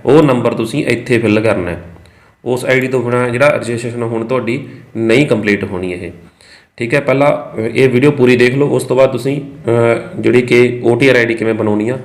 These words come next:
ਬਾਅਦ ਵਿੱਚ ਤੁਸੀਂ ਉਹ ਵੀਡੀਓ ਦੇਖ ਸਕਦੇ ਹੋ। ਹੁਣ ਦੋਸਤੋ ਅੱਗੇ ਗੱਲ ਕਰਦੇ ਹਾਂ ਆਪਾਂ, ਅੱਗੇ ਚੱਲਦੇ ਹਾਂ। ਜਦੋਂ ਤੁਸੀਂ ਇਹ ਸਾਰੀ ਡਿਟੇਲ ਫਿਲ ਕਰ ਲਈ, ਉਸ ਤੋਂ ਬਾਅਦ ਤੁਸੀਂ ਕਰਨਾ ਹੈ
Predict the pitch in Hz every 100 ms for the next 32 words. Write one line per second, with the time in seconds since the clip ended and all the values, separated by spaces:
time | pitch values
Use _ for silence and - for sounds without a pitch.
0 | - - - 107 120 131 131 107 104 120
1 | 113 104 127 104 101 101 95 - - _
2 | _ _ _ _ _ _ _ _ _ _
3 | _ _ _ _ 120 139 143 151 143 123
4 | 139 139 135 135 127 131 127 131 131 127
5 | - - - _ _ _ - 110 113 117
6 | 120 123 127 123 - - - _ _ _
7 | _ - 123 160 151 160 165 165 165 135
8 | 147 135 151 131 135 131 123 131 123 104
9 | 113 - - - - _ _ _ 139 143
10 | 160 160 156 131 131 123 113 117 123